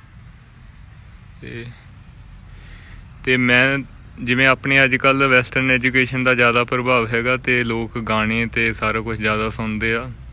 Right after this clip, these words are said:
ਤੇ ਉਹਦੇ ਨਾਲ ਆਪਣਾ ਕਲਚਰ ਇੱਥੋਂ ਦਾ, ਪੰਜਾਬ ਦਾ, ਮਹਾਰਾਜ ਨੇ ਜਿਹੜਾ ਰੱਬ ਦਾ ਨਾਮ ਤੇ ਸ਼ਹੀਦੀਆਂ, ਸ਼ਹੀਦ ਹੋਣ ਲਈ ਹਮੇਸ਼ਾ ਤਿਆਰ ਰਹਿਣਾ ਕਿਸੇ ਵੀ ਧਰਮ ਦੇ ਵਾਸਤੇ, ਸਾਰਿਆਂ ਦੇ ਭਲੇ ਦੇ ਵਾਸਤੇ, ਤੇ ਸਾਰਿਆਂ ਦੇ ਉੱਤੇ ਕਿਰਪਾ ਕਰਨ ਵਾਲਾ ਜਿਹੜਾ ਮਹਾਰਾਜ ਨੇ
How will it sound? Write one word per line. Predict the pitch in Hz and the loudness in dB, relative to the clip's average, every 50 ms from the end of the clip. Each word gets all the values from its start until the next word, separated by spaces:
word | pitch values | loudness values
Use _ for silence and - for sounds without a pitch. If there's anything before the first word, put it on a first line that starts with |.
| - - - - - - - - - - - - - - - - - - - - | -18 -18 -18 -18 -18 -18 -18 -20 -20 -20 -20 -20 -20 -20 -20 -20 -20 -18 -18 -16
ਤੇ | - - - | -14 -8 -4
ਉਹਦੇ | 127 131 139 143 143 | -2 0 2 2 2
ਨਾਲ | 143 139 139 135 | 2 2 2 2
ਆਪਣਾ | 135 127 - 131 135 | 2 0 -2 -2 0
ਕਲਚਰ | 127 - 131 127 120 - 139 135 127 | 2 2 2 2 0 0 0 0 2
ਇੱਥੋਂ | 131 120 117 131 127 | 0 -2 -2 -4 -2
ਦਾ, | 131 131 127 | 0 0 0
ਪੰਜਾਬ | 123 127 123 120 120 117 117 117 | 0 0 2 4 4 4 2 2
ਦਾ, | 117 123 120 | 0 0 0
ਮਹਾਰਾਜ | 120 120 123 123 127 127 123 | 2 2 2 2 2 2 2
ਨੇ | 123 120 120 | 2 2 2
ਜਿਹੜਾ | 117 117 117 120 | 2 2 2 2
ਰੱਬ | 120 117 113 107 117 | 2 2 0 0 -2
ਦਾ | 107 117 113 | -2 -2 0
ਨਾਮ | 113 113 110 110 110 110 110 110 107 107 | 0 0 0 0 0 0 -2 -4 -4 -6
ਤੇ | - - 113 113 | -4 -4 -4 -4
ਸ਼ਹੀਦੀਆਂ, | - - 120 113 104 110 107 110 110 110 110 - - - 64 62 78 - - - - - | -2 -2 -4 -4 -2 -4 -4 -2 -2 -2 -4 -6 -8 -8 -8 -8 -8 -8 -8 -10 -10 -10
ਸ਼ਹੀਦ | - - - 117 113 113 | -8 -4 -2 0 0 0
ਹੋਣ | 113 110 113 113 113 113 | 0 0 0 0 0 0
ਲਈ | 113 113 110 | 0 0 0
ਹਮੇਸ਼ਾ | 117 113 113 113 110 123 120 | 0 -2 -2 -2 -2 -2 -2
ਤਿਆਰ | 117 - 117 113 110 110 | -2 0 2 2 2 2
ਰਹਿਣਾ | 113 113 113 120 120 120 | 2 2 2 2 0 0
ਕਿਸੇ | 117 123 120 110 - 123 | -2 -2 -4 -2 -2 -2
ਵੀ | 120 120 | -2 0
ਧਰਮ | 113 120 117 113 107 104 | 0 0 0 0 0 0
ਦੇ | 104 107 | 0 0
ਵਾਸਤੇ, | 107 110 107 107 104 - - - 113 107 107 120 - - - - - - - - - - - - | 0 0 0 -2 -4 -6 -8 -6 -6 -6 -6 -8 -10 -10 -10 -10 -10 -12 -12 -14 -14 -14 -14 -6
ਸਾਰਿਆਂ | - 127 117 117 120 123 123 | -2 2 4 4 4 4 4
ਦੇ | 123 120 | 2 2
ਭਲੇ | 117 120 123 117 113 110 107 | 2 2 2 2 2 2 2
ਦੇ | 110 110 | 2 0
ਵਾਸਤੇ, | 113 110 110 110 - - - - 113 110 110 110 - - - - - - - - - - - - - - - - - - - - - - - - - - | 2 0 0 -2 -4 -8 -8 -6 -6 -6 -6 -8 -10 -12 -12 -12 -12 -12 -12 -12 -12 -12 -12 -12 -14 -14 -14 -14 -14 -14 -14 -16 -16 -16 -16 -14 -8 -4
ਤੇ | 113 113 113 113 | -4 -2 -2 -4
ਸਾਰਿਆਂ | 107 - 120 117 123 127 135 135 | -2 2 4 6 6 6 4 4
ਦੇ | 131 131 | 4 2
ਉੱਤੇ | 127 120 - - 123 | 2 0 0 -2 0
ਕਿਰਪਾ | - 127 120 117 - - 123 120 | 2 0 0 0 0 0 0 0
ਕਰਨ | - 123 117 117 117 | 2 0 0 0 0
ਵਾਲਾ | 117 120 117 117 117 117 | 0 0 0 0 0 0
ਜਿਹੜਾ | 117 120 120 120 120 | 0 0 0 0 -2
ਮਹਾਰਾਜ | 120 117 117 117 120 123 120 | -2 0 0 0 2 2 0
ਨੇ | 120 117 117 113 113 113 | 0 0 -2 -4 -4 -6